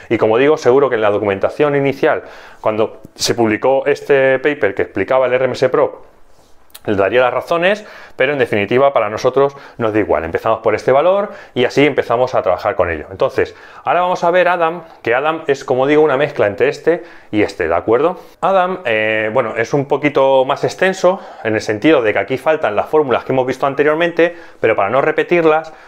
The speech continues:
básicamente vamos a calcular por un lado las Vs y por otro lado las Ss, ¿de acuerdo? Eso como hasta ahora, es decir,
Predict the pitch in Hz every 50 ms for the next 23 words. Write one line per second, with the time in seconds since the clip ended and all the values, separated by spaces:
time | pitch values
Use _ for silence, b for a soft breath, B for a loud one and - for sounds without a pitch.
0 | B B - - 143 - - 151 147 151 151 165 160 156 - 160 147 147 143 139
1 | - 143 - 143 135 - 143 147 147 147 - 147 143 147 151 139 117 101 90 -
2 | - - 160 156 143 147 160 156 160 - 120 95 110 113 113 123 127 131 139 143
3 | 131 110 - - 113 101 - - - - - - - 87 - 110 113 131 131 123
4 | - 165 160 - 135 107 101 92 - - 104 98 92 92 98 - - 113 98 B